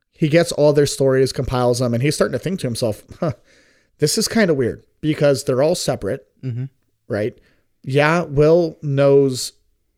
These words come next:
Speaker 1: knows, um,
Speaker 2: Big
Speaker 1: Bartlett.
Speaker 2: Bill.
Speaker 1: Yeah, Big Bill. But other than that, I mean, there doesn't seem to be any o-, other obvious connections.
Speaker 2: Yeah, it doesn't seem like there's any connection to Baxter.
Speaker 1: No, no, not at
Speaker 2: Seems
Speaker 1: all.
Speaker 2: quite
Speaker 1: So
Speaker 2: independent, which I like because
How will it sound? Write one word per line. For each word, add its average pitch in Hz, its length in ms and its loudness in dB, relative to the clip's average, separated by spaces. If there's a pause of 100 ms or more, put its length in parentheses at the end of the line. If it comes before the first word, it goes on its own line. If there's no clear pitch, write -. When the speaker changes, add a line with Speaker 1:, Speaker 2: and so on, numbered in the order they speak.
(100)
Speaker 1:
knows, 127 520 0
um, 95 500 -8
Speaker 2:
Big 131 80 -2
Speaker 1:
Bartlett. 127 400 -2
Speaker 2:
Bill. - 20 -20 (120)
Speaker 1:
Yeah, 143 160 -4
Big 110 240 -4
Bill. 139 340 0 (420)
But 127 320 0
other 190 240 4
than 151 120 0
that, 151 400 0
I 139 100 -4
mean, 131 400 -4 (100)
there 139 160 2
doesn't 165 280 0
seem 185 180 -4
to 156 100 -4
be 139 140 -6
any 135 180 2
o-, - 60 0 (240)
other 139 320 0
obvious 120 340 -2
connections. - 640 -12 (220)
Speaker 2:
Yeah, 135 380 0
it 127 100 -4
doesn't 170 260 -2
seem 214 80 -2
like 202 120 -2
there's 180 100 -2
any 175 100 -2
connection 156 420 -6
to 139 60 -10
Baxter. 123 500 -4 (460)
Speaker 1:
No, 156 300 0 (320)
no, 160 160 -2
not 143 180 -2
at 139 60 0
Speaker 2:
Seems - 80 0
Speaker 1:
all. 147 140 2
Speaker 2:
quite - 60 -8 (140)
Speaker 1:
So 107 120 -2
Speaker 2:
independent, 135 720 -6
which - 260 -12
I - 80 -6
like 240 280 -8
because - 260 -8